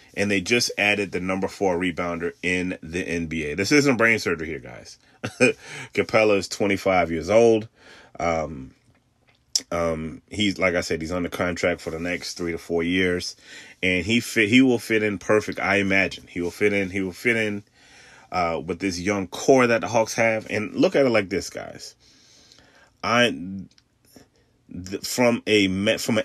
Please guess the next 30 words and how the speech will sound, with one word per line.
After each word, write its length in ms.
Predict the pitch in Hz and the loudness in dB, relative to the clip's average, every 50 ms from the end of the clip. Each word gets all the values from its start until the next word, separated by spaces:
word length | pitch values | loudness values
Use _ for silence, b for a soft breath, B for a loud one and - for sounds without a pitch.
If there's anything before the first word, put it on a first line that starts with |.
| - - | -2 -2
X's 380 | - - - - - 147 131 | -4 -2 -2 -2 -2 0 2
and 140 | 127 107 104 | 2 2 4
O's 260 | 104 101 104 101 - | 4 4 4 4 2
standpoint, 640 | - - 80 78 65 - - - 71 65 - - - | -2 -4 -6 -8 -10 -10 -10 -10 -10 -10 -10 -12 -2
Coach 380 | - - 120 113 - - - | 2 4 4 4 2 -2 -8
Pierce 380 | - - - 147 139 139 - 101 | -4 0 4 4 4 4 4 0
is 100 | 92 87 | -6 -6
going 320 | - 104 107 120 127 127 | -2 0 2 2 2 0
to 120 | - - 131 | -2 -4 -4
have 240 | 113 107 104 - - | -2 -2 -4 -4 -6
to 80 | 104 98 | -10 -12
figure 320 | - - 110 95 85 85 | -6 -4 -4 -2 -2 -2
out 180 | 80 73 - - | -4 -4 -6 -6
how 480 | - - 110 107 104 101 95 92 85 - B B B B B B B B B | -2 2 2 2 4 2 0 -2 -6 -10 B B B B B B B B B
to 160 | - 113 104 | -4 -4 -4
play 520 | 95 - - - 107 104 98 95 92 92 87 | -4 -4 0 2 4 6 6 6 4 2 0
Collins 560 | - - 107 104 104 104 107 107 98 87 90 | 0 2 4 4 4 4 2 0 -2 -4 -4
and 120 | 87 82 | -6 -6
Capela 400 | - 90 - - 101 90 90 87 | -6 -8 -8 -6 -4 -4 -4 -4
together 400 | 82 80 71 76 80 76 71 71 | -6 -6 -6 -8 -8 -8 -8 -10
because 340 | 78 87 - - 127 123 104 | -12 -6 -2 0 0 0 0
they 100 | 131 135 | 0 2
have 260 | 156 175 185 160 - - _ B B B B B B B | 2 2 2 0 -2 -8 _ B B B B B B B
very 360 | 95 120 156 185 190 165 151 | -2 0 0 2 2 0 0
similar 560 | - - - - 131 143 147 123 101 92 87 | -2 -2 0 0 2 2 2 2 0 0 -2
skill 460 | - - - - - 110 107 107 98 92 | -4 -6 -6 -4 -2 0 2 2 2 0
sets, 440 | - - 76 67 - - - - | -2 -6 -8 -8 -10 -12 -12 -6
right? 340 | - 92 95 101 104 - - | -2 0 2 2 0 0 -4
So, 360 | - - 95 92 90 90 90 - B B B B B B B B B - | -8 -4 -2 -2 -2 -2 -4 -8 B B B B B B B B B -4
um, 640 | 104 104 104 101 101 101 98 92 90 92 90 92 | -2 0 2 2 2 2 0 -2 -4 -6 -8 -10